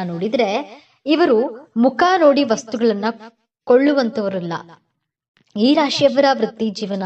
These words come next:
ವ್ಯಕ್ತಿತ್ವ, ಪ್ರೀತಿಯ ಜೀವನದ ಕುರಿತಾದ ಇನ್ನಷ್ಟು ಸಂಗತಿಗಳು ಇಲ್ಲಿದೆ.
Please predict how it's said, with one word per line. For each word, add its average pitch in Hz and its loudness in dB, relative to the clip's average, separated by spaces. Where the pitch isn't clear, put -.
ವ್ಯಕ್ತಿತ್ವ, 180 -10
ಪ್ರೀತಿಯ 208 -6
ಜೀವನದ 233 -4
ಕುರಿತಾದ 220 -6
ಇನ್ನಷ್ಟು 302 -2
ಸಂಗತಿಗಳು 220 -2
ಇಲ್ಲಿದೆ. 170 -10